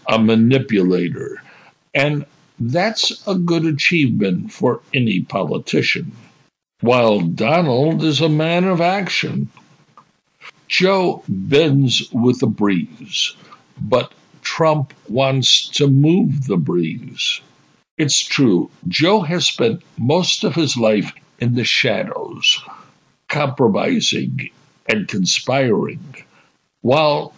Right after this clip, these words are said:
Trump likes making deals, and maybe under the table, but always sure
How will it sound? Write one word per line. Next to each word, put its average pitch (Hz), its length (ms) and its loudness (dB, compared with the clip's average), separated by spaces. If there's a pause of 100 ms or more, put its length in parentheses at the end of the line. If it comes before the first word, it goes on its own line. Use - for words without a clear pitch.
Trump 196 400 0
likes 131 560 0
making 107 680 2
deals, - 880 0 (560)
and 107 260 0 (180)
maybe 147 480 2
under 156 240 0
the 139 160 -4
table, 202 640 0 (420)
but 135 300 0 (380)
always 185 760 2
sure 131 680 2